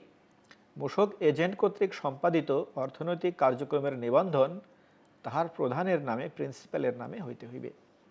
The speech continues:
রেজিস্ট্রেশন হবে, ভ্যাটের রেজিস্ট্রেশন হবে অনাবাসিক ব্যক্তির নামে, আর কাজ করবেন মূসক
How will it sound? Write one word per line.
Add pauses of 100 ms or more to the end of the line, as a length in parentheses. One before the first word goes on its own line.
(920)
রেজিস্ট্রেশন
হবে,
ভ্যাটের
রেজিস্ট্রেশন
হবে (840)
অনাবাসিক
ব্যক্তির
নামে, (840)
আর
কাজ
করবেন
মূসক